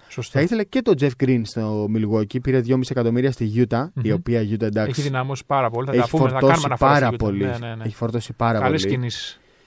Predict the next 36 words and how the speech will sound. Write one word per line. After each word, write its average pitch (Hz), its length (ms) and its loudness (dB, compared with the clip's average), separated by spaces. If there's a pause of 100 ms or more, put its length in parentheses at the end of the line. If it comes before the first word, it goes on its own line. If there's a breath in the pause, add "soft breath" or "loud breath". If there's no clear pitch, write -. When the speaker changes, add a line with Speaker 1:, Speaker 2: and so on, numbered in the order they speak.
(220 soft breath)
Speaker 2:
Όλοι 190 260 4
φόρτωσαν. 107 540 -6
Δηλαδή 117 260 2
και 139 120 -2
το 131 260 0
Portland 147 460 2 (100)
πήγε 127 220 0
και 123 100 -4
πήρε 135 180 2
και 135 80 -2
το 127 200 0
Whiteside. 131 420 2
Δεν 139 240 2
είμαι 180 140 4
σίγουρος 113 380 0
αν 110 120 -2
θα 104 180 -4
ταιριάξει 107 560 -4
στο 101 240 -6
Portland. 101 420 -4 (420 soft breath)
Speaker 1:
Ναι. 127 280 -2
Speaker 2:
Αλλά 123 200 4
είδες 185 280 2
ότι 139 180 -2
όλες 170 280 2
οι - 40 0
ομάδες 127 280 0
στη 123 120 -6
Δύση 135 400 -2
Speaker 1:
Κοίταξε, 139 320 0
είναι 196 80 2
σε 190 140 -2
χρονιά 175 260 -2
συμβολέου 175 500 -2
ο 139 100 0
Whiteside, 127 340 -4